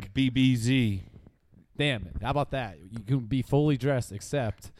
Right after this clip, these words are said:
Speaker 2: you have your basketball painted balls <laughs> hanging out of your
Speaker 1: <laughs>
Speaker 2: shorts.
Speaker 1: Hanging out the front.
Speaker 2: And you get, like, courtside seats too, and you sit with your nuts outside.
Speaker 1: Oh, my
Speaker 2: <laughs>
Speaker 1: God,
Speaker 2: Everyone's like,
Speaker 1: dude.
Speaker 2: "What is that?"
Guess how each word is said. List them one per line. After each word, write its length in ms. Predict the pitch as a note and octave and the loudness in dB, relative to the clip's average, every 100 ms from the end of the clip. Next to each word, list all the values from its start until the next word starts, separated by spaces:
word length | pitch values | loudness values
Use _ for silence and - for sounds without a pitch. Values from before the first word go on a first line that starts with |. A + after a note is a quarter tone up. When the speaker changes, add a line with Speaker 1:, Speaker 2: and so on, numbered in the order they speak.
| - - | -20 -6
Speaker 2:
you 140 | A2 | 0
have 200 | B2 A#2+ | 2 2
your 120 | A#2 G2+ | 0 0
basketball 580 | A#2+ A#2 C3+ A#2 A#2 A2+ | 0 0 0 2 2 2
painted 400 | B2 A#2 G#2 G2+ | 2 0 0 2
balls 380 | B2 A2 G#2 | 2 0 -2
<laughs> 60 | - | -2
hanging 240 | F#3+ - C3 | -2 0 6
out 80 | F#3 | 6
of 120 | D#3+ | 8
your 120 | - | 6
Speaker 1:
<laughs> 220 | - C#3 | 6 4
Speaker 2:
shorts. 300 | - - - - - - - - _ - _ - | 4 -4 -6 -14 -16 -20 -20 -20 _ -20 _ -6
Speaker 1:
Hanging 240 | D3+ C3 C3 | -4 -2 -4
out 160 | B2 | -6
the 80 | B2 | -8
front. 400 | - A2+ A#2 - G3 - - | -4 2 2 0 -8 -18 -8
Speaker 2:
And 220 | C#3+ A#2+ | -4 -2
you 80 | F3 | 2
get, 160 | D#3+ | 4
like, 180 | D3+ C#3+ | 6 4
courtside 500 | - D#3+ D3 D3+ C#3+ | 6 6 8 6 6
seats 240 | C3+ D3+ - | 4 0 4
too, 80 | D3 | 2
and 80 | A#2 | 2
you 60 | |
sit 180 | - C3+ | -2 0
with 140 | A#2 | 0
your 80 | A2 | -2
nuts 260 | A2 A#2 A#2+ | -2 -2 -2
outside. 260 | A#2 B2+ | -2 0
Speaker 1:
Oh, 160 | G#2+ G#2+ | 4 4
my 220 | G#2+ G2+ G2 | 4 0 2
Speaker 2:
<laughs> 60 | |
Speaker 1:
God, 420 | - G2 G2 F#2 | 2 2 0 -2
Speaker 2:
Everyone's 220 | F#2+ F3+ E3 | 0 2 4
like, 0 | |
Speaker 1:
dude. 100 | D3+ | 4
Speaker 2:
"What 100 | G#3 | 2
is 180 | A3+ F#3 | 0 -4
that?" 200 | A#2 | -8